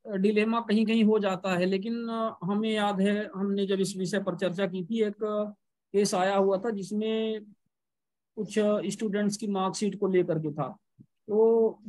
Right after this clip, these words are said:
तब बात आई थी, तो ये था कि क्या ये सारी जानकारी public होनी चाहिए, तो उसका ये था कि, अ, कभी-कभी अठारह साल से कम उम्र के जो बच्चे होते हैं, जो उनकी marksheet या उनके अंक share किए जाएं और unmatured होते हैं, उसका क्या impact पड़ेगा, इस बात को लेकर के था।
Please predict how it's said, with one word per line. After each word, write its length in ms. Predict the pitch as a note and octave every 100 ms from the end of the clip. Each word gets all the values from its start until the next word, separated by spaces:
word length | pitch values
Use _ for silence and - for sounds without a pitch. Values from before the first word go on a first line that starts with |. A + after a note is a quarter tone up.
| -
तब 100 | A3+
बात 280 | G#3 G#3 G#3
आई 180 | F#3+ G#3
थी, 180 | G#3 A3
तो 80 | A3
ये 160 | A3
था 180 | G3+ G#3+
कि 160 | G#3 A3
क्या 160 | G#3+
ये 100 | G#3+
सारी 320 | G#3 A3+ G#3+
जानकारी 420 | G#3 G3+ G3 G3 G#3+
public 360 | F#3 F3+ G#3+
होनी 220 | G3 G3
चाहिए, 300 | F#3 F3 D#3+
तो 120 | D3+ G3
उसका 460 | F#3+ A#3+ B3 C#4 _ _ _ _ _ _ -
ये 160 | A3+
था 180 | A3+ A#3+
कि, 280 | A#3+ B3+ B3+ - -
अ, 340 | G3 G3 F#3+ - _ _ -
कभी-कभी 360 | G#3+ A#3 A3+
अठारह 340 | A3+ G#3+ A3 G#3+
साल 220 | G#3+ G#3+
से 120 | G#3
कम 220 | G#3+ G3+
उम्र 200 | G3+ G3+
के 160 | F#3+ G#3
जो 280 | G3 G#3 G3+
बच्चे 340 | G3 F#3+ -
होते 260 | G3 G3 G3
हैं, 160 | F#3+
जो 80 | F#3+
उनकी 180 | G3 G3
marksheet 480 | F#3+ F3 E3+ G3+ F#3
या 100 | F#3+
उनके 240 | F3+ F#3
अंक 440 | F#3 F3+ E3 D#3+ -
share 240 | - F#3 F3
किए 260 | F3+ F3+
जाएं 280 | D#3+ D#3 F3+ - _ _ _ _ -
और 240 | F3+ F#3
unmatured 520 | G3+ G#3+ G3 F#3+ F#3+ F3+
होते 240 | F3 F3+
हैं, 380 | F3+ G3 G3+ G#3
उसका 300 | G3 D#3+ G3
क्या 200 | G3 F#3+
impact 440 | G3 F#3 F#3+ F3+
पड़ेगा, 520 | E3+ F3 F#3 F#3 F#3+ -
इस 140 | A3
बात 220 | G3+ F#3+ F#3
को 80 | F#3+
लेकर 280 | D#3+ D#3+
के 120 | D#3+ D#3
था। 220 | C#3